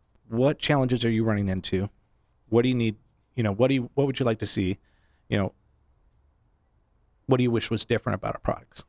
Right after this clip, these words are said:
And, and we get that feedback, um, a lot of times. And for example, uh, at Infocom, Chief is launching a new large venue projector mount.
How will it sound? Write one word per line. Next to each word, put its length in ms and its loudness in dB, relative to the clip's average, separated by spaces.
And, 280 0
and 120 0
we 80 0
get 200 0
that 160 0
feedback, 600 0
um, 340 2
a 40 0
lot 160 2
of 60 -4
times. 340 -2
And 140 -2
for 100 6
example, 500 2
uh, 180 -2
at 120 2
Infocom, 480 4
Chief 240 -2
is 180 0
launching 360 -2
a 80 0
new 500 2
large 280 4
venue 340 0
projector 340 2
mount. 160 -6